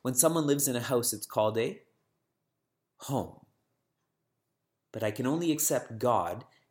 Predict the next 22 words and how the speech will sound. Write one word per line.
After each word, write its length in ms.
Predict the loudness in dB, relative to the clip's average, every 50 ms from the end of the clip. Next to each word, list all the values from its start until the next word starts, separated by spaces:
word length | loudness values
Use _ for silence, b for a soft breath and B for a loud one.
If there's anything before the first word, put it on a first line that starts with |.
| _ -14
if 160 | -12 -8 -6
I 80 | -6
accept 520 | -6 -4 -2 0 0 0 0 -4 -8 -12 -12
myself. 680 | -12 -10 -6 -2 0 0 2 2 0 0 -4 -6 -16 -20 _ _ _ _ _ _ _ _ _ _ _ _ _ _ _ _ _ _ _ _ _ _ _ -14 -6
Do 200 | -2 0 2 2
you 220 | 0 0 -2 -2 -2
accept 460 | 0 0 2 2 2 2 0 -2 -4
yourself? 640 | -4 -2 0 0 0 0 0 -2 -4 -12 -20 -20 -20 _ _ _ _ _ _ _ _ _ _ _ _ _ _ _ _ _ _ _ _ _ _ _ _ _ _ _ -8
How 160 | -2 0 0
you 160 | 0 0 -2 -2
look, 440 | 2 2 2 2 0 -8 -20 -20 _ _ _ _ _ _ _ _ _ _ _ _ _
who 140 | -8 -4 -2
your 180 | -2 0 0 2
spouse 540 | 2 2 2 2 2 2 2 2 0 0
is, 440 | -2 -4 -6 -6 -8 -8 -8 -10 -12 -14 _ _ _ _ _ _ _ 2
what 220 | 2 2 2 2
you're 100 | 0 0
supposed 420 | 0 0 0 -2 -6 -6 -6 -6
to 80 | -6 -8
do 220 | -6 -4 -2 -2
in 100 | -2 -2
life? 220 | -2 -4 -4 -4